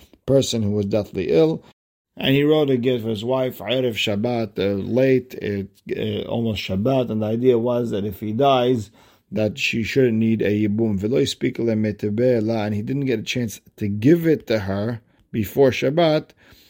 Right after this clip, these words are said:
and then Mahar Takaf Le'alma, and the next day on Shabbat, he was getting very, uh, sick, he was about to die. Atul Lekamed Rabba, they came to Rabba.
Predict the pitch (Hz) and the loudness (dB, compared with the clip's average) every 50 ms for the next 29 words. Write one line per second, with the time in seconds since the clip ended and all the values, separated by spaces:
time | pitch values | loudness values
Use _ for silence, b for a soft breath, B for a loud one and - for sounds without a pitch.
0 | B B B - 131 135 131 135 135 135 131 127 123 - - 165 170 160 151 - | B B B -2 0 2 2 2 2 2 0 -2 -4 -4 -2 0 2 2 0 0
1 | - 131 123 - - 139 131 - - 131 113 98 98 107 131 151 151 147 139 139 | -2 -6 -6 -4 -4 -4 -4 -4 -2 -2 -2 -2 -2 -4 -2 -2 -2 -2 -2 -4
2 | - 92 113 117 117 113 113 113 113 110 - 101 107 113 110 117 120 120 - - | -4 -4 -2 -2 0 0 0 0 0 0 -2 -2 -2 -2 -2 -2 -2 -4 -4 -4
3 | - 123 120 113 87 98 107 104 98 - - 110 107 120 139 151 147 143 143 139 | -2 0 0 2 0 0 -2 -2 -4 -2 -4 -2 -2 0 2 2 2 2 0 -2
4 | - B B B B B B B B _ - - - 123 90 104 113 110 110 110 | -4 B B B B B B B B _ -6 -4 -2 -2 0 0 0 0 2 2
5 | 120 117 113 113 110 107 110 120 120 117 113 113 110 107 104 101 98 95 92 92 | 2 2 4 2 2 2 2 2 2 4 4 2 2 2 0 0 0 -2 -4 -6
6 | - - - 160 165 147 - - 104 104 101 101 98 104 104 101 95 92 - - | -6 -4 0 0 0 0 0 -2 -2 -2 -2 -2 -2 -2 -2 -2 -4 -6 -4 0
7 | 139 139 135 131 131 - 90 101 - - 135 127 120 104 - 110 107 113 117 110 | 2 2 4 4 2 2 0 -4 -2 -4 -2 -2 -2 -2 -2 -4 -2 -2 -2 -2
8 | 107 104 107 113 113 110 107 107 - - 117 120 123 120 113 113 - 113 107 107 | -2 -2 -2 -2 -2 -2 -4 -4 -4 -2 0 0 0 0 -2 -2 -2 0 0 0
9 | 107 110 123 151 151 143 131 123 127 127 113 | 0 0 2 2 2 2 2 0 0 -2 -6